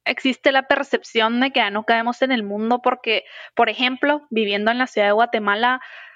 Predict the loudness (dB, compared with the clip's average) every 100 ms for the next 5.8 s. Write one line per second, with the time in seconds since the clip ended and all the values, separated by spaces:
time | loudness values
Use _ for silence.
0 | -20 _ 2 2 0 2 2 4 2 -2
1 | -4 -2 0 0 0 0 0 -2 -8 -8
2 | -8 _ _ -20 -18 -18 -20 _ 0 2
3 | 2 4 4 4 0 -6 _ -2 2 2
4 | 4 0 2 0 2 2 2 0 -4 -2
5 | -2 0 2 0 0 0 0 -2